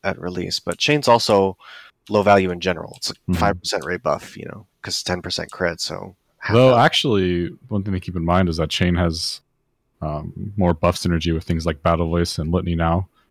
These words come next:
Speaker 2: now that those two are also two-minute cooldowns, which may affect its value a little bit.
Speaker 1: We got a bunch more auto crits, though, this, uh, this expansion, though, right?
Speaker 2: That's also true. Yeah, yeah, that's also true.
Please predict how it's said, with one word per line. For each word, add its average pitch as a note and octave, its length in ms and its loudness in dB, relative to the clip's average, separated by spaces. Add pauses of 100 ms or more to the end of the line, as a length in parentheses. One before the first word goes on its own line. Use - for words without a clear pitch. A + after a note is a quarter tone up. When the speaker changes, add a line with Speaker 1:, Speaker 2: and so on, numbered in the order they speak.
(140)
Speaker 2:
now E2 100 0
that D#2+ 120 -2
those E2+ 200 -2
two E2+ 180 -6
are E2 80 0
also E2+ 200 -4
two-minute E2 380 -4
cooldowns, E2+ 580 -2
which - 220 -6
may E2 80 -4
affect D#2+ 380 -6
its D2 100 -12
value E2 260 -2
a D#2+ 60 -4
little E2 140 -4
bit. E2+ 200 -2 (440)
Speaker 1:
We D3 120 0
got F#3+ 140 6
a D3 40 2
bunch C3 280 0
more A#2 320 2
auto A#2 220 4
crits, - 340 -4
though, F2+ 200 0
this, - 320 -4
uh, F2 240 -2
this - 140 -6
expansion, - 400 -6
though, E2 60 -10
right? E2 140 -6
Speaker 2:
That's - 160 2
also E3+ 320 6
true. F2 240 0
Yeah, F#2 160 4
yeah, F#2+ 160 6
that's F2 160 0
also F#2 180 -2
true. F2+ 300 -2